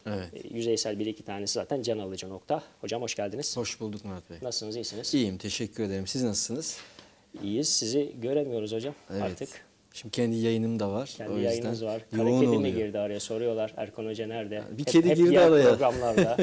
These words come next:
Speaker 1: <laughs> O kedi de benim ev kedim olabilir. Ama yakında çıkar aradan. <laughs>
Speaker 2: Kedi nasıl?
Speaker 1: İyi ama o da beyaz bir kedi yani.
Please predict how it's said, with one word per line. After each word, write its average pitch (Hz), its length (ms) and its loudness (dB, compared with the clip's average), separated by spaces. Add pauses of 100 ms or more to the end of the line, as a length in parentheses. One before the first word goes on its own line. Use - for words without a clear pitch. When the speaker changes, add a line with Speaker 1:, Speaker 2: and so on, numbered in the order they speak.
(180)
Speaker 1:
<laughs> - 220 -4
O 147 80 4
kedi 170 360 6
de 170 140 10
benim 147 240 10
ev 147 100 10
kedim 151 360 6
olabilir. 143 480 6 (540)
Ama 190 380 4
yakında 170 420 6
çıkar 175 320 4
aradan. 98 340 2 (480)
<laughs> - 400 -4
Speaker 2:
Kedi 120 240 -2
nasıl? 117 280 -4 (460)
Speaker 1:
İyi 151 280 6
ama 151 120 0
o 170 80 2
da 175 120 4
beyaz 147 340 4
bir 107 80 -6
kedi 92 260 -6
yani. 101 300 -8